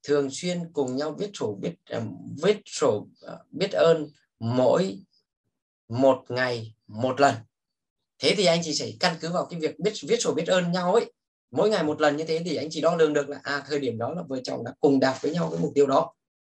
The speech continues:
Đúng không? Thế cụ thể ở đây là gì? Cụ thể ở đây là viết năm điều biết ơn về nhau trên sổ biết ơn. Là nó gọi là cụ thể rồi. Chứ còn nếu mà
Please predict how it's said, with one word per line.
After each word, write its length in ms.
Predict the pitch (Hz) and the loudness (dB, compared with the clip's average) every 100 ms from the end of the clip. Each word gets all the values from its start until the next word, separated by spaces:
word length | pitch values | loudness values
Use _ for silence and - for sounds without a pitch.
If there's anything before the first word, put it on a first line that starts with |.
| _ _ _ _ - | _ _ _ _ -2
Đúng 140 | 139 | 2
không? 220 | 175 117 110 _ _ - | 2 0 -6 _ _ -6
Thế 140 | 196 | -2
cụ 140 | 202 175 | 0 2
thể 240 | 185 143 | 4 4
ở 60 | 247 | 6
đây 180 | 185 185 | 4 2
là 80 | |
gì? 260 | 151 147 120 _ _ - | 0 -2 -6 _ _ -8
Cụ 120 | 175 | -2
thể 100 | 170 | 0
ở 80 | 127 | 2
đây 140 | 175 | 2
là 240 | 170 147 - _ - | 2 -2 -6 _ -12
viết 360 | 131 226 240 _ _ - | 2 2 2 _ _ -14
năm 440 | 139 208 208 208 - | -6 -6 -6 -8 -2
điều 300 | 143 127 - | 0 0 -4
biết 140 | 202 214 | -4 -2
ơn 440 | 180 180 175 143 | -2 -2 -6 -8
về 220 | 127 131 127 | -6 -6 -4
nhau 480 | 139 190 190 170 - | -2 0 0 -4 -6
trên 200 | 175 170 | -6 -6
sổ 140 | - | -6
biết 160 | - 143 | -4 0
ơn. 240 | 185 - - _ _ _ _ _ _ | 0 0 -8 _ _ _ _ _ _
Là 140 | - 160 | 0 2
nó 220 | 170 214 | 4 4
gọi 180 | 190 165 | 4 4
là 80 | 165 | 2
cụ 160 | 165 | -2
thể 180 | 160 139 | 0 2
rồi. 140 | 156 180 - _ _ _ _ _ _ | 4 2 -4 _ _ _ _ _ _
Chứ 120 | - 214 | 0 4
còn 180 | 185 | 4
nếu 100 | 165 | 4
mà 160 | 196 190 | 0 -2